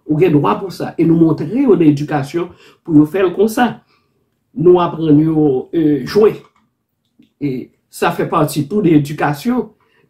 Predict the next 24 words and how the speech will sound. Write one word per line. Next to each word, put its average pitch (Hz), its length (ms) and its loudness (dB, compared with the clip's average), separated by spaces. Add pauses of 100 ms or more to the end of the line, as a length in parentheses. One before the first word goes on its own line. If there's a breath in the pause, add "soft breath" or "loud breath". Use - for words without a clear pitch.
E 165 140 0 (160)
yon 180 320 4
moun 170 180 0
ki 156 140 -8
pa 160 160 -6
konn 143 240 0
jwe, 190 240 4 (140)
ebyen, 139 220 -2
se 160 120 -10
yon 160 100 -4
moun 147 220 2
ki 151 160 -6
toujou, 143 480 0 (320 loud breath)
e, 139 340 0
sou, 147 680 0 (340)
e, 117 140 -8
e, 139 380 -10 (200)
nou 135 160 -12
ta 147 140 -6
ka 156 100 -2
di, 139 540 -2 (380)
euh, 113 260 -10 (160)
tansyon, 190 800 0
strès, - 880 -8